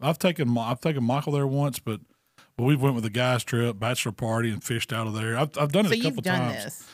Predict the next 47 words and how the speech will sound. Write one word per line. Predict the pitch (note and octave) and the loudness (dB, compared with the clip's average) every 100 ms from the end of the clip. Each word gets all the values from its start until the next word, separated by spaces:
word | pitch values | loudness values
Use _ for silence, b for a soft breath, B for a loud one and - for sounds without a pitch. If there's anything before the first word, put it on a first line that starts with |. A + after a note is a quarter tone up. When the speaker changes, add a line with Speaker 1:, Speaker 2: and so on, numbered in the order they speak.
| B | B
Speaker 1:
Yeah, | F3 | 6
you | E3+ | 8
just | G#3+ B2 | 8 6
rent | C3+ A3 | 6 6
a | |
boat. | C3 | 4
You | C3+ | 2
can | D#3+ C3 | 4 6
rent | A3 | 6
a | G3+ | 6
boat | A2+ G2+ | 2 0
too, | D#3+ G#3 C3 | 0 0 0
but | G#2+ | 0
they're, | D3 G#3 | 0 0
they're | B2 D3 | 2 0
giving | G#3+ F#3 B2+ | 2 4 4
you | A#2+ | 4
a | F#2 | 0
guided | F#2 G#2 C#3+ F#3+ G2+ | -4 0 2 2 0
one. | G#2+ | 0
That | C3 | 0
means | E3+ C3 G2+ | 2 2 0
the | G#2 | -2
man's | A#2 A2+ G#2+ | 0 0 -2
gonna | G2+ | -4
show | - D3 | -2 0
you | F#3 D3 | 2 2
how | A2 | 0
to | G#2 | -4
catch | - F#2+ - | -6 -8 -6
trout | - F#2+ | -6 -6
if | F#2 | -6
you've | A#2+ B2 | -6 0
never | B2+ A2+ F#2+ - B B - | 0 0 -4 -6 B B -4
caught | D3 D3+ A#2 | 2 2 2
any. | G2 | -4
Once | G2 G3+ A3 | 2 4 4
you | |
go, | F#3 F3+ D#3+ - | 4 4 2 0
once | D#3 E3 | 0 0
you | |
go | D3+ C3+ | 0 0
guide | A#2+ C3 D3+ D3+ C3+ _ _ _ _ _ _ _ | 2 2 4 2 -4 _ _ _ _ _ _ _
one, | B2+ C#3 | 0 0
a | A2 | 2
couple | D#3 C#3+ | 0 2
times, | - D#3 D#3 D#3 D3+ C#3+ | 0 2 4 2 0 -4